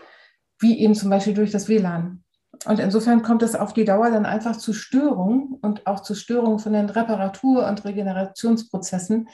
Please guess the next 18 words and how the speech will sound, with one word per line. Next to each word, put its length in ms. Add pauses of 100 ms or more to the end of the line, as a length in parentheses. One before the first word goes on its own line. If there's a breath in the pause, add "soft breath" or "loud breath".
(380 soft breath)
wenn 360
der 160
Parasympathikus 960
nachts 280
nicht 140
in 80
Ruhe 200
arbeiten 380
kann. 420 (840 loud breath)
Also 200
das 140
ist 140
dieser 240
eine 560
Stressfaktor 880
mit 220
dem 320
Elektrosmog. 760